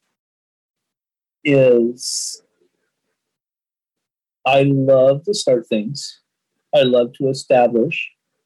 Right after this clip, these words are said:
to show people that I can do it. I can do it by myself. And then I'll hand it to somebody else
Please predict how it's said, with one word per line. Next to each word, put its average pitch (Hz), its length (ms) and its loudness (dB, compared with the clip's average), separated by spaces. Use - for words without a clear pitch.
to 139 60 -8
show 139 360 2
people 165 460 -2
that 127 240 2
I 156 120 0
can 160 180 -2
do 147 140 2
it. - 180 0
I 139 60 2
can 165 120 2
do 180 100 4
it 170 60 -2
by 165 80 4
myself. 151 500 2
And 156 140 -8
then 139 120 -2
I'll 131 140 -4
hand 143 200 -2
it 131 100 -6
to - 60 -10
somebody 139 380 2
else - 480 -2